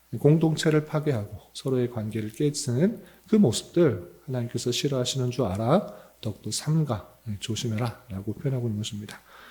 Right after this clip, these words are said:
이렇게 하나님께서 미워하시는 것들이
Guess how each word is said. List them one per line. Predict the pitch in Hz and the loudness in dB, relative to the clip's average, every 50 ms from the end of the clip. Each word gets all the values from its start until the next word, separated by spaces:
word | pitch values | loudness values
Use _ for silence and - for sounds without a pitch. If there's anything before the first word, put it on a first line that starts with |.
| - - - - _ - | -20 -20 -20 -12 _ 2
이렇게 | 120 127 131 131 - 123 113 123 175 226 - - - | 4 4 4 4 2 0 2 4 4 2 2 -2 -10
하나님께서 | - - 165 170 165 160 160 160 156 151 165 151 - | -4 0 2 2 2 2 2 2 4 4 4 4 6
미워하시는 | - 151 151 156 156 151 151 151 - 156 147 147 | 6 8 8 10 8 8 6 4 2 2 2 2
것들이 | 139 139 135 - 120 110 131 143 127 110 98 92 90 - | 2 0 0 0 0 2 2 4 2 2 0 -2 -6 -10